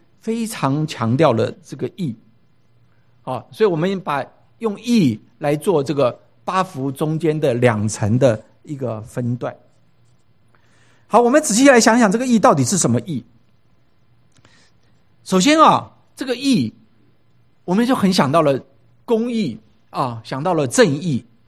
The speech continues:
但是这个义啊，弟兄姐妹，这个不是我们一般观念里边社会上想的这个，这个社会上的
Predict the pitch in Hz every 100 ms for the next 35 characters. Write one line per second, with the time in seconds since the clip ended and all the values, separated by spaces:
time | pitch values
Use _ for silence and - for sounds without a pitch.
0 | _ _ _ _ _ _ 220 202 202 165
1 | 117 - _ _ - 220 220 196 156 131
2 | 190 160 139 135 117 - _ _ - 320
3 | 175 220 220 254 160 147 185 - 226 190
4 | 185 202 - _ _ _ - - - 208
5 | 208 214 147 135 165 139 214 180 175 190
6 | 143 - _ - - 120 110 131 127 147
7 | 127 113 _ _ - 175 156 135 - 180
8 | 202 170 180 147 139 123